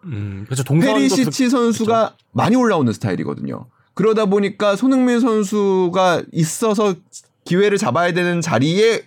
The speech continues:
Speaker 2: 페리시치 선수가 같이 있는 경우들이 좀 생겨요.
Speaker 1: 음.
Speaker 2: 혹은 페리시치한테 공이 가는 경우도 생기고. 그리고 팔백억 원짜리 선수를 불러왔으니까 이 선수를 그냥 벤치에 둘 수는 없죠.
Speaker 1: 음.
Speaker 2: 적절한 시점이 되면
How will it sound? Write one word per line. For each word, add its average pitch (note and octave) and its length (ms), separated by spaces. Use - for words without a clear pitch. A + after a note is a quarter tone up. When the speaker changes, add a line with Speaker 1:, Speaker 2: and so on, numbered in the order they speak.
Speaker 2:
페리시치 C4+ 320
선수가 G#3 260
같이 - 320
있는 B3 220
경우들이 F#2 480
좀 B1+ 180
생겨요. G2+ 300
Speaker 1:
음. - 100
Speaker 2:
혹은 A3+ 280
페리시치한테 A#3+ 560
공이 C#3+ 260
가는 A#2 480
경우도 G2+ 300
생기고. B2+ 420
그리고 B3 220
팔백억 B3+ 380
원짜리 A#3 380
선수를 G#3 380
불러왔으니까 D#3+ 560
이 C3+ 80
선수를 D#3+ 260
그냥 C#3+ 260
벤치에 C3+ 240
둘 B2 120
수는 A#2 180
없죠. - 320
Speaker 1:
음. G2+ 80
Speaker 2:
적절한 G3 520
시점이 F3 540
되면 E3 420